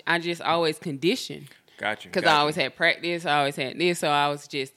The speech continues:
Speaker 1: used to conditioning. But me going into a gym setting, especially a hundred pounds heavier, I was three hundred seventy pounds.
Speaker 2: Ooh.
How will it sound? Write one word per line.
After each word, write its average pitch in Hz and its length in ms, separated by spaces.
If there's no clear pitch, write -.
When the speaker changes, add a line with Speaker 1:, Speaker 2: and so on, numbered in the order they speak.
Speaker 1:
used 185 260
to 160 80
conditioning. 139 760
But 131 240
me 165 300
going 180 280
into 156 260
a 127 80
gym 170 480
setting, 233 420
especially 175 720
a 135 80
hundred 175 360
pounds 143 680
heavier, 139 460
I 143 80
was 139 120
three 180 280
hundred 160 260
seventy 151 280
pounds. 139 300
Speaker 2:
Ooh. 311 220